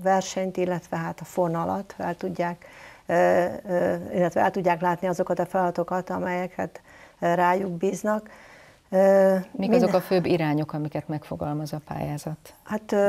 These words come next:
Speaker 2: ebben?
Speaker 1: több, ö, ö, több alprojekt is van, többek között például az idegen nyelvi képzés. Tudjuk, hogy ez nagyon fontos, és nem csak a hallgatóknak a idegen nyelvű képzése és a képzés fejlesztése, hanem az oktatóknak is. Ö,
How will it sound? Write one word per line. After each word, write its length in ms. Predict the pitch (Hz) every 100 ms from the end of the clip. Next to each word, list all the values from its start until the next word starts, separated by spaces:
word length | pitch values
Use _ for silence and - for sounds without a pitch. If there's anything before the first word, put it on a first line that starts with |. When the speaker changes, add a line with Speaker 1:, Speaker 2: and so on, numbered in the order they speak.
| 202
Speaker 2:
ebben? 220 | 202 160
Speaker 1:
több, 280 | 160 233 196
ö, 180 | 202 190 190 - _
ö, 340 | - 175 175 180 185 _ -
több 180 | 196 185
alprojekt 600 | 180 175 180 170 160 -
is 180 | 175 -
van, 280 | 196 208 214 - - -
többek 320 | - 185 180
között 300 | 175 175 175
például 260 | 180 180 175
az 80 | 175
idegen 320 | 180 175 175
nyelvi 340 | 175 175 170
képzés. 720 | 165 175 165 - 202 220 - - - 180 180
Tudjuk, 280 | - 180 180
hogy 120 | 170
ez 100 | 170
nagyon 220 | 180 175
fontos, 460 | 165 202 196 214 -
és 140 | 190
nem 140 | 240 220
csak 200 | 185 -
a 40 |
hallgatóknak 880 | 170 170 185 180 175 185 175 185 -
a 160 | 180 175 - - - -
idegen 420 | 185 175 175 175
nyelvű 300 | 180 175 175
képzése 760 | 175 180 180 196 190 180 180 180
és 220 | 175 -
a 60 |
képzés 400 | 175 190 185 180 -
fejlesztése, 880 | - 175 180 175 - 196 - 220 220 - -
hanem 220 | 180 175
az 140 | 170
oktatóknak 800 | 180 - 165 175 160 - 170 -
is. 280 | 208 - - - - - - -
Ö, 380 | 185 190 190